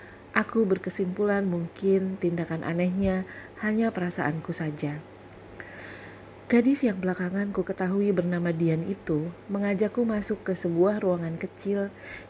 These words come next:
yang memiliki sebuah meja dan tiga buah kursi. Ia meninggalkanku di sana setelah mempersilahkanku mengambil air mineral yang tersedia di atas meja jika aku haus.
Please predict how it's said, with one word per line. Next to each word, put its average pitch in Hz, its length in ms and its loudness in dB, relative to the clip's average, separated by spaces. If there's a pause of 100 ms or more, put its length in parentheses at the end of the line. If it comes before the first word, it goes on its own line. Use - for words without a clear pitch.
yang 180 240 4
memiliki 175 480 0
sebuah 170 400 2
meja 180 320 2
dan 160 240 0
tiga 175 240 4
buah 160 240 -2
kursi. 156 400 -10 (880)
Ia 180 320 6
meninggalkanku 165 720 0
di 170 80 0
sana 170 400 -2
setelah 190 400 2
mempersilahkanku 175 1040 -2
mengambil 170 560 2
air 170 240 4
mineral 160 560 0 (480)
yang 208 160 4
tersedia 190 560 4
di 190 80 2
atas 165 320 -2
meja 165 560 -2
jika 190 320 -2
aku - 240 -6
haus. 143 560 -8